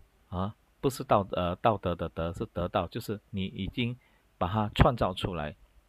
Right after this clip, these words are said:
你看到的东西，它的效果。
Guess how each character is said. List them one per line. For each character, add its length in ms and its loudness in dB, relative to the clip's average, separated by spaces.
你 120 -10
看 260 -2
到 160 0
的 100 -6
东 160 -6
西， 140 -6
它 180 4
的 80 -4
效 380 0
果。 180 -10